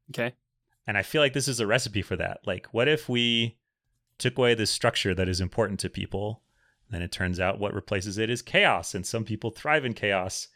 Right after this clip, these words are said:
Speaker 2: Sometimes the people that thrive in chaos, like Thrones of Skulls.
Speaker 1: Yeah. <laughs> This is not the first time Thrones of Skulls have co-, have come up in the show. <laughs>
Speaker 2: No, that's a theme.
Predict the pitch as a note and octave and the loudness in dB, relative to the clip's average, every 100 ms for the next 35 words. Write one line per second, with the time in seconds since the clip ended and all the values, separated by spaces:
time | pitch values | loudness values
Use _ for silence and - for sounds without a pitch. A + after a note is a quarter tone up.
0 | _ _ - A#2 A2+ G2+ G2 A2 G2 - | _ _ -6 -2 0 -2 -4 0 0 0
1 | A2 G2 F#2+ - A#2 G2 F#2+ - - _ | 0 2 0 2 4 4 2 -4 -12 _
2 | _ _ _ - G#2 - - A2 G2+ G2 | _ _ _ 2 2 0 -2 0 0 0
3 | - F#2+ G2+ - - _ _ _ - - | -2 -2 -4 -8 -14 _ _ _ -10 2
4 | G#3+ - B3+ - A3+ - G3+ - G#3 - | 4 8 8 8 6 6 0 2 -2 -2
5 | - D#3 _ F3+ - _ _ _ _ - | -2 -4 _ -10 -10 _ _ _ _ -20
6 | - - - C#3+ C#3+ C3+ D#3 E3 E3+ D#3+ | -20 -18 -10 -6 -4 0 0 0 -2 0
7 | C#3+ C#3 C3+ A#2+ - B2+ B2 A2 - A#2+ | 0 2 2 2 0 0 0 -2 0 0
8 | G#2+ A2 - A#2 - A#2+ - C3 A#2+ - | 0 -6 -2 -4 -2 -6 0 0 0 -2
9 | - - - - - - - - A#2 B2+ | -4 -2 -4 -2 -4 -4 -8 -2 4 6
10 | A#2+ C3+ C3+ - G2+ F#2+ F#2 | 8 6 2 2 2 4 0